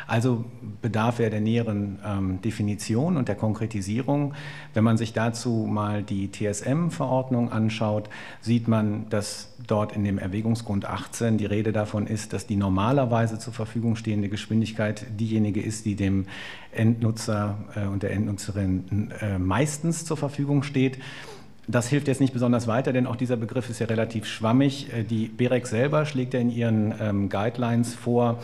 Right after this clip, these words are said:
ähm, dass man einen konkreten Zeitraum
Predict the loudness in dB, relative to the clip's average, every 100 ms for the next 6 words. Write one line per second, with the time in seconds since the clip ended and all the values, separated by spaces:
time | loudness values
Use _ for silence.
0 | -10 -14 -8 2 4 6 4 2 2 2
1 | 2 2 0 -2 0 0 4 4 4 2
2 | 0 0 -4 -4